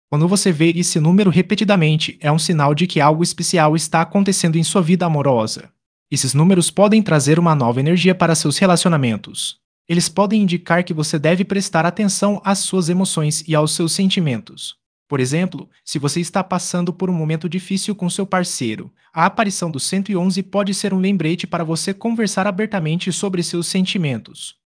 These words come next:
Essa conversa pode abrir portas para uma compreensão mais profunda entre vocês.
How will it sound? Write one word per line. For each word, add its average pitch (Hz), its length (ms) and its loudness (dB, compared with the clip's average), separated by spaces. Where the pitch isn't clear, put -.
Essa 170 240 -4
conversa 147 420 0
pode 196 300 2
abrir 175 320 0
portas 170 340 0
para 180 200 0
uma 185 120 2
compreensão 196 540 0
mais 151 260 0
profunda 156 440 -2
entre 160 200 0
vocês. 139 680 -6